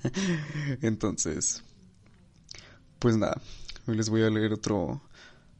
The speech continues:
otro capítulo, pero esta vez de un libro de Vasily Kandinsky llamado De lo espiritual en el arte. Eh, me gusta mucho porque es bastante poético. Realmente no, no he terminado de leerlo, pero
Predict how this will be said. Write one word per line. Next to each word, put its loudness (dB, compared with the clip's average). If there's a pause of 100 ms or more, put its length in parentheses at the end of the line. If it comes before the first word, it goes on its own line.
(260)
otro -4
capítulo, 2
pero 4
esta 2
vez 6 (800)
de 8
un 6
libro 6 (160)
de 0
Vasily 2
Kandinsky 2 (380)
llamado 4 (300)
De 4
lo 0
espiritual 4
en 2
el 2
arte. -2 (1600)
Eh, 8
me 6
gusta 4
mucho 4
porque 2
es 0
bastante -2
poético. -6 (360)
Realmente 2
no, 4
no 0
he 2
terminado 4
de 0
leerlo, 0
pero 4